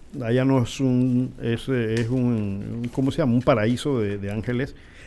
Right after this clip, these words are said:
Pero lo interesante es que cuando agarran a uno y le, le aplican la ley, se la aplican. Y ustedes han visto que pueden ser los más ricos y cuando lo agarran, los agarran. Que esa, esa es la diferencia entre nosotros.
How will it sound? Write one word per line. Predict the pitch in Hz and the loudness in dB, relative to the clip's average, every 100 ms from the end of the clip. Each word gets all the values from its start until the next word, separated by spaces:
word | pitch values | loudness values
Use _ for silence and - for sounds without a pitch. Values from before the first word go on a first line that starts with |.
| - - | -4 6
Pero | 185 | 8
lo | 196 | 8
interesante | 185 180 - 233 208 220 | 8 6 6 4 6 6
es | |
que | 220 - | 6 4
cuando | 156 139 139 | 4 4 4
agarran | 170 175 170 151 | 2 2 0 0
a | |
uno | 165 156 | 0 2
y | |
le, | 120 113 | 2 0
le | 117 135 135 123 110 | 0 2 4 4 2
aplican | 107 156 147 131 | 0 -2 -2 -2
la | 113 | -2
ley, | 117 | -2
se | - | -4
la | 104 | -4
aplican. | 92 110 101 - - - - - - - - - - - - - - - - - - - | -4 -6 -8 -10 -18 -20 -20 -20 -20 -20 -20 -20 -20 -20 -20 -20 -20 -20 -20 -20 -18 0
Y | 117 | 0
ustedes | - 139 143 | 4 6 8
han | 151 | 8
visto | 147 - 165 120 | 4 4 4 4
que | 101 | 4
pueden | 135 139 | 4 6
ser | 147 143 | 6 6
los | 120 | 4
más | 120 135 151 | 4 2 2
ricos | 143 135 147 135 143 | 0 2 0 0 -2
y | 123 104 | -4 -4
cuando | - 101 95 | -4 -8 -6
lo | 92 | -6
agarran, | 107 127 160 | -6 -4 0
los | 139 95 | -2 -2
agarran. | 101 107 104 95 - - - - - - - - - - | -4 -4 -6 -10 -18 -20 -20 -20 -20 -20 -20 -20 -20 -10
Que | - | -6
esa, | 117 175 - | -4 -4 -2
esa | 143 | 0
es | 190 | 2
la | |
diferencia | 117 - 147 226 139 | 2 0 0 0 0
entre | 104 98 | -2 -6
nosotros. | 92 95 - | -8 -10 -16